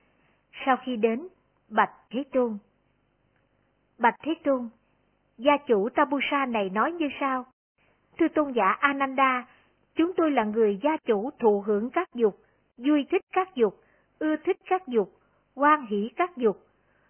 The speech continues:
Đối với chúng tôi, thưa Tôn giả, là những gia chủ thọ hưởng các dục, vui thích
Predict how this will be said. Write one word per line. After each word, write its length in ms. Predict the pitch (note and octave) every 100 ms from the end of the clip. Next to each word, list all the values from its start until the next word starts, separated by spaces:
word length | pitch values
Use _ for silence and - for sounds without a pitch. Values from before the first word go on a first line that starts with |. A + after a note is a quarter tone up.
| _ _ -
Đối 220 | A3 C#4
với 100 | D4 D4+
chúng 160 | D#4+
tôi, 360 | E4+ C#4 A#3+ G#3+ _ _ _ -
thưa 120 | D#4
Tôn 300 | D4+ D4 C4+
giả, 320 | A#3+ F3 G3 - _ _ -
là 120 | A#3+
những 260 | A3 C4
gia 200 | D4 D#4+ D4+
chủ 280 | A#3 G3+ D#4+ - _ _ -
thọ 220 | G#3 G3
hưởng 280 | G3+ G#3 A#3+
các 220 | F4 F4
dục, 240 | A#3+ G3 _ _ _ _ _ -
vui 300 | B3+ D4+ C#4
thích 120 | F#4